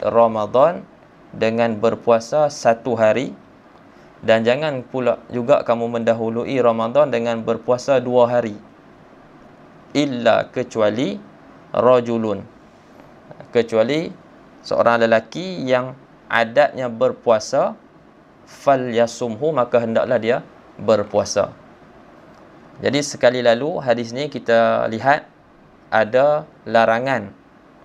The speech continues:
dan ada, uh, suruhan.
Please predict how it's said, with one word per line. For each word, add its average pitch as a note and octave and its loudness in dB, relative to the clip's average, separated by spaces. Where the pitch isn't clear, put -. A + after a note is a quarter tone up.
dan G#2+ 0
ada, B2+ 2
uh, G#2+ 2
suruhan. B2 0